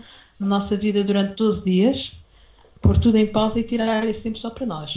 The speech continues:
sem nos distrairmos com, com a família, com, com os companheiros, com programas, e termos só para nós. Portanto, isso, isso já é um grande resultado, estar lá e a experiência que cada um tem individual.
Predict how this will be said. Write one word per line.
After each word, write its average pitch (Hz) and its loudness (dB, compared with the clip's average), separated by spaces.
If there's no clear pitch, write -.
sem 202 -2
nos 202 -2
distrairmos 190 -2
com, 175 -4
com - -12
a 170 -8
família, 262 4
com, 160 -10
com 170 -18
os - -14
companheiros, 226 -2
com 175 -4
programas, 202 2
e 247 -4
termos 269 2
só 311 0
para 311 2
nós. 262 -2
Portanto, 220 -2
isso, 262 -6
isso 262 -2
já 247 2
é 240 2
um 247 4
grande 233 2
resultado, 254 -2
estar 190 -2
lá 185 0
e 226 2
a - 2
experiência 220 0
que - -18
cada 226 0
um 233 0
tem 233 0
individual. 233 0